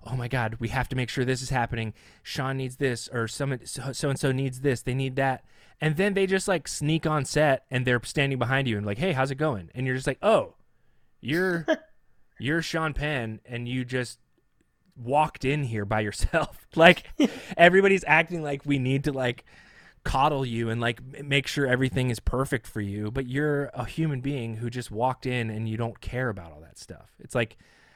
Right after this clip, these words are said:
Speaker 1: I find that happens nine times out of ten with big celebrities. Before the shoot, you think they're, like, their, their reps make them seem like they're, like, like divas, but really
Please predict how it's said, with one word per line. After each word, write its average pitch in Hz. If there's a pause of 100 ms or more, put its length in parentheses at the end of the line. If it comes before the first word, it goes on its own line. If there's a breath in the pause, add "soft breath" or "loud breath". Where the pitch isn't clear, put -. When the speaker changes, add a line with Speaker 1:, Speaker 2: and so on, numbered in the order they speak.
(160)
Speaker 1:
I 127
find 151
that 147
happens 135 (360)
nine 135
times 147
out 127
of 110
ten 120
with 101
big 104
celebrities. 101 (100)
Before 127
the 131
shoot, 117
you 110
think 120
they're, 107
like, 104
their, 120
their 123
reps 117
make 110
them 107
seem 113
like 104
they're, 101
like, 101 (920)
like 110
divas, 101 (640)
but 131
really 123